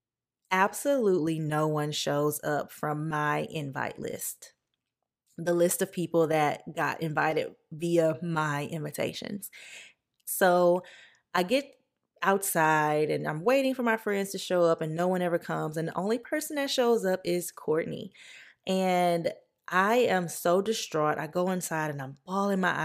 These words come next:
eyes out. And all I remember is my mom coming in and saying,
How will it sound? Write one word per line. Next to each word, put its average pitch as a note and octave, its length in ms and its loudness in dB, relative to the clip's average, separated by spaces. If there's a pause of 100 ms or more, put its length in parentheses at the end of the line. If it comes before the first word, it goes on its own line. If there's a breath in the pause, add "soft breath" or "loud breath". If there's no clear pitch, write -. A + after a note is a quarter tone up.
(120)
eyes D3+ 140 -8
out. D3 380 -2
And D#3+ 200 -6 (760 loud breath)
all A3+ 220 0
I E4+ 120 0
remember F#3 360 4
is D#3+ 160 6
my D#3 80 -2
mom D#3 380 0
coming D#3+ 260 -6
in D#3 320 -4
and D3+ 140 -4
saying, D3+ 640 -4